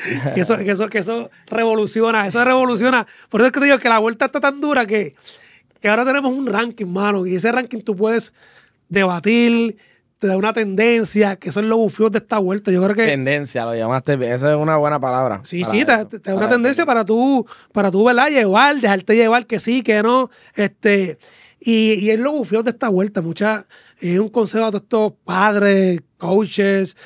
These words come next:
Speaker 1: este, directores atléticos. Esto, o sea, no es que Brian diga, "No, yo voy a poner a, a, a, al Sonso primero porque me da la gana". Es una tendencia y, y, y, y es una opinión que, que la gente tiene que, que entender. Es una opinión que se tira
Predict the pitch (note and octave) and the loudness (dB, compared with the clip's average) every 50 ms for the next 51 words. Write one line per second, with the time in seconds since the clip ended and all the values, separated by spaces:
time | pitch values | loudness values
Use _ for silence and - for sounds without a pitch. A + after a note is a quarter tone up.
0 | - - - - F3+ - - - F#3 F3+ E3 D3+ - - F3 F#3+ G#3+ G#3+ F#3 F#3+ | -20 -20 -14 -12 -12 -10 -8 -6 -4 -4 -4 -6 -6 -6 -4 -2 0 0 0 0
1 | G3+ F#3+ G#3+ F#3+ G3 F3+ D#3+ _ _ _ _ _ _ _ _ _ - - - - | 0 0 0 0 0 -2 -2 _ _ _ _ _ _ _ _ _ -20 -14 -4 -4
2 | G3+ G3+ G#3 - G#3+ G#3+ G3+ F#3+ F3 - - G#3+ G#3 A3 A3+ A3+ G#3+ G#3 A3 A3+ | -4 -2 -2 -4 -2 -2 -2 -4 -6 -4 -2 -2 2 2 2 0 0 0 0 0
3 | A3+ G#3 A#3+ B3+ A#3 G#3 G3+ G3+ G3 A3 A3 A3+ A3+ A#3 A3+ A3+ A3 G#3+ G#3+ G#3 | 0 0 0 0 0 0 0 0 0 -2 -2 0 0 0 0 0 0 -2 -2 -2
4 | G#3 G3+ F3+ - - - - _ _ _ _ - G#3 G3+ G3 G3 G3+ G3+ G3+ G3 | -2 -4 -4 -6 -12 -20 -20 _ _ _ _ -8 -4 -4 -4 -4 -2 -4 -4 -4
5 | D3+ - G3+ G#3 G#3+ G#3+ B3 G#3 A3 G#3+ G3 G#3 A3+ G#3+ G#3+ - G3+ F#3+ F3 E3+ | -4 -4 -4 -4 -4 -4 -4 -2 -2 -2 -2 -2 -4 -4 -4 -4 -4 -4 -2 -2
6 | G3 G#3+ F#3+ F3+ G#3 G#3+ F3+ - _ _ - _ - F3+ G3+ A3 A3+ A#3 C4 A#3+ | -2 -2 -2 -2 -2 -4 -4 -6 _ _ -20 _ -4 -2 -2 0 0 -2 -2 -2
7 | G#3+ G#3+ A#3 A3+ - C#4 B3 - A3+ G#3 F3+ G3 G3 F#3+ F#3 F3+ F3+ F3+ E3+ F3+ | 0 -2 -2 0 -2 -4 -4 -2 -4 -4 -4 -4 -2 -2 -2 -2 -4 -4 -4 -4
8 | F#3 F3+ F3 E3 C#3+ - - - _ _ - - D3 - - A#3+ A#3+ B3+ A#3+ B3 | -4 -2 -2 -4 -6 -10 -16 -20 _ _ -8 -8 -8 -6 -4 -4 -4 -4 -4 -4
9 | A3 F#3+ E3 D#3+ D#3+ F#3+ G3+ F#3 D3 C3+ _ _ _ _ _ _ _ _ - F#3 | -6 -6 -6 -4 -2 0 0 -2 -2 -6 _ _ _ _ _ _ _ _ -4 -2
10 | E3+ E3 E3 F3 D3 - E3+ D#3 D3 D3+ D3 D#3+ D#3+ D#3 F#3 F3+ G3+ A3 G3+ A3+ | -2 -2 -2 -4 -4 -4 -4 -4 -4 -8 -8 -8 -6 -6 -4 -4 -4 -2 -2 -4
11 | G#3 G3 - G#3+ G#3 - - F#3 E3 E3 D#3 F3 G#3+ G#3 E3 D#3+ A3 A3+ G#3+ A#3 | -6 -4 -6 -8 -6 -4 -4 -4 -4 -2 -2 -2 -2 -2 -2 -2 -2 -4 -4 -4
12 | A3+ C4 - - - A#3+ - G3+ G#3 G3+ G3+ A3 A#3 A3 | -4 -4 -4 -2 -4 -4 -4 -2 -2 0 0 0 0 -2